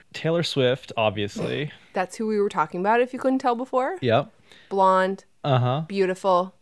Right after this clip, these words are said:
Speaker 1: Correct.
Speaker 2: Brilliant.
Speaker 1: Correct. I've been doing a lot of throwback pop punk lately.
Speaker 2: Oh, shit.
Speaker 1: Yeah.
Speaker 2: Like who?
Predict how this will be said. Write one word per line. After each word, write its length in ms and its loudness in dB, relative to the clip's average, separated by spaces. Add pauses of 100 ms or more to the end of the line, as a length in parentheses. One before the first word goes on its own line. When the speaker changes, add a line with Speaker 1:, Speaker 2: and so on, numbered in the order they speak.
(720)
Speaker 1:
Correct. 140 -6
Speaker 2:
Brilliant. 600 0 (120)
Speaker 1:
Correct. 500 -2 (120)
I've 160 6
been 60 0
doing 120 8
a 20 10
lot 100 10
of 80 4
throwback 720 4
pop 320 -2
punk 300 0
lately. 500 -4
Speaker 2:
Oh, 220 -12
shit. 400 -12
Speaker 1:
Yeah. 380 -2 (160)
Speaker 2:
Like 160 -4
who? 420 -6